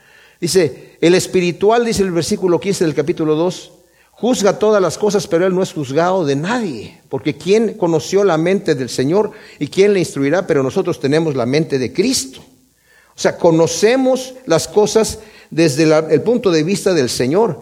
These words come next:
Y Pablo, al, al, al que había cometido incesto en el capítulo cinco, versículo tres, dice: "Yo en verdad, aunque ausente en el cuerpo, pero presente en espíritu, ya he juzgado como si estuviese presente al que así obró.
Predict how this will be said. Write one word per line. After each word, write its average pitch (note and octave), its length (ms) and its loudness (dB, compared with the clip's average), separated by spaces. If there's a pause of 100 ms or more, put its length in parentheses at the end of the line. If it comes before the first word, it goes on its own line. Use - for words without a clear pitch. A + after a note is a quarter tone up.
(300)
Y E3 120 2
Pablo, B3+ 540 2
al, E3+ 460 0
al, D#3 460 0
al D3 100 -2
que D#3+ 100 2
había F#3+ 220 4
cometido G3+ 500 2
incesto G#3 520 2
en E3 80 0
el C#3+ 80 -2
capítulo F#3 520 -2
cinco, G3 460 -2
versículo D#3 520 0
tres, G3+ 220 4
dice: F3 300 -2 (240)
"Yo F#3 160 6
en B3+ 80 2
verdad, A3 340 4
aunque G#3+ 220 0
ausente G#3+ 480 2
en G3 60 4
el E3+ 140 0
cuerpo, G3 360 0
pero C#3+ 180 4
presente G3+ 420 0
en F3 60 2
espíritu, D#3+ 560 -4
ya A3+ 300 2
he C4 180 2
juzgado F#3+ 680 0
como E3 220 -2
si D3+ 100 -6
estuviese E3 480 -2
presente E3 580 -4
al C#3 140 -4
que A#2+ 120 -4
así D#3 300 -4
obró. D3+ 680 -2